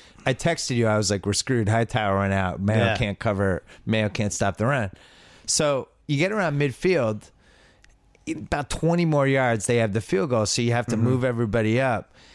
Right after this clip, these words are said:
Speaker 1: And I'm just sitting there. It's third and one. I'm watching with my son, who knows nothing.
Speaker 2: Mm-hmm.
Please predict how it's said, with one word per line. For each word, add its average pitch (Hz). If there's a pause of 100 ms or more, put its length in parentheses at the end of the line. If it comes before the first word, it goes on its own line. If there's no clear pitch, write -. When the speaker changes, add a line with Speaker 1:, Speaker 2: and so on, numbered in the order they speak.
(200)
Speaker 1:
And 139
I'm 147
just 147
sitting 123
there. 127
It's 110
third 143
and 135
one. 113
I'm 113
watching 131
with 127
my 107
son, 95
who 98
knows 107
nothing. 95
Speaker 2:
Mm-hmm. 113